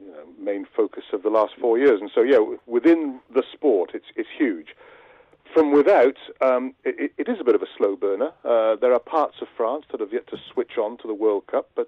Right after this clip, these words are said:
um, but you, you might say that was the case in ninety-eight when the, when the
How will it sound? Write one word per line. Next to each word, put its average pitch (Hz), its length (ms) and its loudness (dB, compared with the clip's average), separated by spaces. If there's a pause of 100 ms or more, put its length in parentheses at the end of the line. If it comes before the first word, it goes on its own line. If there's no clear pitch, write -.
um, 131 160 4 (540)
but - 180 0
you, 131 220 -4
you 127 100 -6
might 160 200 4 (120)
say 135 120 6
that 131 160 2
was - 100 -4
the - 80 -10
case 117 260 -2
in 117 120 -6
ninety-eight 120 420 -2
when 131 120 -4
the, 123 200 -6
when 131 140 -4
the 127 80 -10